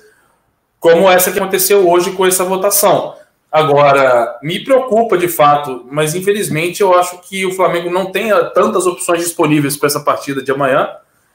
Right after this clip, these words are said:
e com todo esse proceder, com tudo isso, por não ser uma questão de Copa, não ser uma data fifa, não ser uma obriga-, uma, uma obrigação do clube,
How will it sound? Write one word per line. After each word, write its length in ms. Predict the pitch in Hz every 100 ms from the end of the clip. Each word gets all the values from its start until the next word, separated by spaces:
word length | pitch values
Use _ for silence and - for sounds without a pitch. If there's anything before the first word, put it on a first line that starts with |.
| _ _ -
e 160 | 170
com 340 | 151 - 233 220
todo 400 | - 226 277 240
esse 200 | - -
proceder, 720 | 196 185 156 135 170 185 185
com 80 |
tudo 320 | 147 226 220 170
isso, 340 | 190 175 -
por 160 | - 170
não 160 | 190
ser 560 | 147 - 233 240 - - _ _ _
uma 200 | 180 180
questão 760 | 180 180 - 175 175 156 127
de 120 | 135
Copa, 600 | 147 - 170 185 185 143
não 100 | 135
ser 240 | 143 - 180
uma 160 | 170
data 320 | 165 160 165 139
fifa, 560 | - 190 185 - 143
não 120 | 143
ser 240 | 143 - 196
uma 120 | 190
obriga-, 580 | 196 240 226 - 185 -
uma, 240 | 170 170 -
uma 160 | 190
obrigação 560 | 233 233 208 - - 185
do 180 | 151 -
clube, 400 | 180 226 -